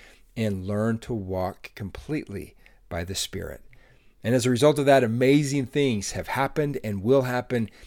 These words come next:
and will continue to happen in big, big ways, because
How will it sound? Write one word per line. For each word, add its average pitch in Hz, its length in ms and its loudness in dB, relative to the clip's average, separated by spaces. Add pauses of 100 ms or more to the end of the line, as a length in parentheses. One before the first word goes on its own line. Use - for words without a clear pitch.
(200)
and 120 120 0
will 120 120 2
continue 131 640 0
to 104 80 2
happen 90 440 -6
in 92 140 -8
big, 123 300 2
big 123 180 4
ways, 90 540 -4 (440)
because 110 460 -4